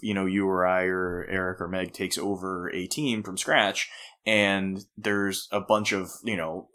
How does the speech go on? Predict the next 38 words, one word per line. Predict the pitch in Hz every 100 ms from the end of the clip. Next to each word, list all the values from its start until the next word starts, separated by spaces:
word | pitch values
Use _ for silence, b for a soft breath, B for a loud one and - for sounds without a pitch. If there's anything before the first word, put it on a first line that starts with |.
| 135
big | 135
leaguers | 120 117 117
that | 113 101
are |
older, | 98 101 98 95
that, | 92 92
whose | 95
contracts | - 101 104 92
are |
about | 92 87
to | 95
expire, | - 92 87
that |
you | 87
want | 101 95
to | -
trade | 98
for | - 95
young | 135
players, | 147 - 76 95 110 B B B
and | 101
maybe | 107 107
your | 104
system | - 131 117
is | 104
all | 104 101 87
one | 110 143
sort | 120 90
of | -
player, | 87 85 92
and | 101 92
you | 104
prefer | 101 - 98 90
a | -
different | 135 - 131
sort | 101 85
of |
player, | - 87 85 85